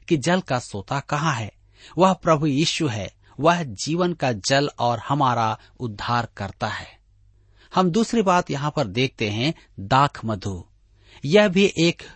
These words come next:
पेय पदार्थ है। इसका प्रतीकात्मक अर्थ है आनंद। नीति वचन की पुस्तक इकतीस अध्याय के छह पद में हम पढ़ते हैं, "मदिरा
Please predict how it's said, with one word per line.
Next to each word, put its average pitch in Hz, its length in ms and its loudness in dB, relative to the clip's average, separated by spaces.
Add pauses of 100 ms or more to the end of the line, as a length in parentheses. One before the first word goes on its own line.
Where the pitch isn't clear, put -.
(120)
पेय 135 180 4
पदार्थ 113 500 -2
है। 95 280 -8 (280)
इसका 165 480 2 (220)
प्रतीकात्मक 165 880 0
अर्थ - 320 0
है 135 340 0
आनंद। 110 540 -2 (480)
नीति 202 280 2
वचन 170 320 2
की 147 160 -2
पुस्तक 147 440 0 (100)
इकतीस 139 380 -4
अध्याय 135 280 0
के 139 160 -4
छह - 260 -4
पद 127 220 -2
में 123 120 0
हम 117 120 -2
पढ़ते 117 380 -2
हैं, 113 240 -2 (680)
"मदिरा 185 520 4